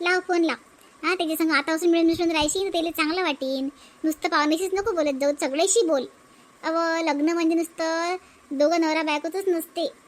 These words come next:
तर माहिती आहे काय, त्या घरातून या घराचे सगळे नाते जुडतात, समजलं ना? म्हणून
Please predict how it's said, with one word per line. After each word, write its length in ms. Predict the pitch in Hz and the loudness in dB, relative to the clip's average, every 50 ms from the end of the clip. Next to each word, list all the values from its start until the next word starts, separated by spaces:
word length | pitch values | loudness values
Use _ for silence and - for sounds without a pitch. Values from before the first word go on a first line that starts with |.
| - - - | -20 -10 -8
तर 60 | 359 349 - - - - - - - | -8 -8 -8 -12 -20 -20 -14 -6 -4
माहिती 200 | 330 330 330 311 | -4 -2 0 -2
आहे 80 | 294 | -2
काय, 260 | 320 320 311 330 370 370 - - - - - _ - - - - | -2 -2 -2 -2 -2 -4 -8 -16 -20 -20 -20 _ -20 -20 -6 -2
त्या 140 | 370 381 381 | 0 0 2
घरातून 440 | 370 381 359 349 330 381 370 330 | 2 0 0 -2 -2 0 0 0
या 120 | 330 320 330 | 0 0 0
घराचे 300 | 339 320 320 320 349 339 | 0 0 -2 -2 -2 -6
सगळे 240 | - 311 285 294 320 | -6 -4 -2 0 0
नाते 360 | 339 330 - - 320 330 285 | 0 0 0 -2 -4 -2 -2
जुडतात, 340 | 294 285 262 262 - 262 - - - - - _ - - | -2 -2 -2 -4 -6 -8 -8 -10 -16 -20 -20 _ -14 -8
समजलं 400 | 330 339 339 349 311 294 277 277 | -4 -2 -2 -2 -2 -4 -4 -6
ना? 100 | 285 320 339 - - - - - - - - - - - - - - - - - _ - | -6 -8 -8 -12 -16 -20 -20 -20 -20 -20 -20 -20 -20 -20 -20 -20 -20 -20 -20 -20 _ -4
म्हणून 340 | 403 320 302 311 339 349 | -2 2 2 4 2 2